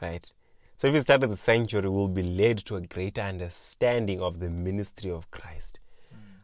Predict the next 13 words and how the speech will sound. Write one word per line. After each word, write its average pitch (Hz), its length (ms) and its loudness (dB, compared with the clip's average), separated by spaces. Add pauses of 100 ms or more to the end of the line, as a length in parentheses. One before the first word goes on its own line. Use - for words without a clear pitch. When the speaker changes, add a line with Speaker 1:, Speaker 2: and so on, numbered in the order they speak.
(100)
Speaker 1:
I 101 260 0
guarantee 101 680 -2
you 104 140 -2
no 101 420 0
Christian 104 760 -4 (520)
will 90 560 0 (1400)
remain 101 520 4
who 95 160 -2
they 92 220 0
are 92 440 0
when 98 220 -10
they 95 120 -4
understand 92 840 -2